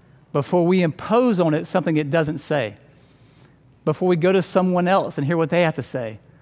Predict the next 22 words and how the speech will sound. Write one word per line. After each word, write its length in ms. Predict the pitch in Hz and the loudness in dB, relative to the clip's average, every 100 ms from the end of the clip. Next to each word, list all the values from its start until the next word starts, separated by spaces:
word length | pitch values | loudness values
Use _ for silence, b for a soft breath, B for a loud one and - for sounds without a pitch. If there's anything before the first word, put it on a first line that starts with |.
| b - | b -10
The 80 | |
same 340 | 143 - 226 220 | -6 0 2 2
is 120 | 185 | 0
true 220 | - 196 | 0 -2
for 120 | - | 0
you 200 | 139 147 | -2 -2
and 120 | 139 151 | 0 0
I 240 | 147 98 - - b b b | 0 -4 -10 -20 b b b
when 120 | 156 | -2
it 80 | 147 | 0
comes 300 | 175 170 151 | 0 0 0
to 140 | 151 | 0
our 140 | 151 160 | 0 0
cultural 500 | - 151 - 156 151 | 0 -2 0 -2 -2
climate 500 | - 226 220 139 - 190 B | 0 0 2 0 -4 -10 B
and 140 | 160 | -2
the 60 | 147 | 0
circumstances 640 | - 185 175 - 156 151 | 0 -2 -2 -4 -4 -4
we 120 | 165 | -4
find 340 | 170 208 226 175 | -2 0 0 0
ourselves 440 | 139 - 135 123 | -2 0 -2 -2
in. 200 | 120 107 | -6 -8